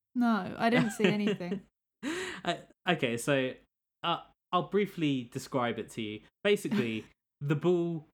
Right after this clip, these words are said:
Speaker 2: went into the box, and you know, like, goalkeepers do that thing where they slide on the ground and they just, you know, smother the ball.
Speaker 1: Yeah.
Speaker 2: They just pick it up, and it's really routine for a goalkeeper. It's really easy.
Speaker 1: Yeah.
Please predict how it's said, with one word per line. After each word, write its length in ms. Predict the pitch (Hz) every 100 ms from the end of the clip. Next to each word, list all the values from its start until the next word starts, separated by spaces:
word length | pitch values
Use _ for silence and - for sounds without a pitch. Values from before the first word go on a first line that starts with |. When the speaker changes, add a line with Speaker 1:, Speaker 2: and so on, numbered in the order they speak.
| -
Speaker 2:
went 300 | 156 156 160
into 240 | 147 147
the 80 | 131
box, 480 | 131 110 - - - _ _ -
and 200 | 135 147
you 100 | 175
know, 140 | 226
like, 180 | 190 143
goalkeepers 560 | 147 135 135 127 120 -
do 120 | 123
that 180 | 110 -
thing 160 | 123
where 80 | 113
they 100 | 113
slide 460 | - - 139 131 127
on 80 |
the 80 | 123
ground 400 | 120 117 113 113
and 100 | 113
they 120 | 113
just, 260 | 113 104 -
you 80 | 117
know, 80 | 110
smother 460 | - 135 117 113
the 100 | 110
ball. 280 | 104 113 104
Speaker 1:
Yeah. 180 | 117 104
Speaker 2:
They 120 | 120 120
just 220 | 131 -
pick 160 | 127
it 60 | -
up, 180 | 110 160
and 100 | 196
it's 160 | 208
really 280 | 190 240 240
routine 520 | 208 202 - 226 117
for 100 | 101
a 60 | 107
goalkeeper. 420 | 80 - 98 123
It's 120 | 147
really 180 | 175 180 147
easy. 180 |
Speaker 1:
Yeah. 60 | 131